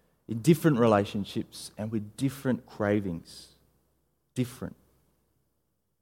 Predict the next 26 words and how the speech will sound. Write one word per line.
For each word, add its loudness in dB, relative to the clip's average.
Different. -6
Very 8
often 4
in 4
life, 2
we -2
don't 0
want 0
to -10
be -6
different. -8
It's -8
hard 0
to -6
be -2
different, -6
whether 0
it's -8
preschool, -6
high 4
school, -8
university, 2
work, 2
around 2
the 2
barbecue. -2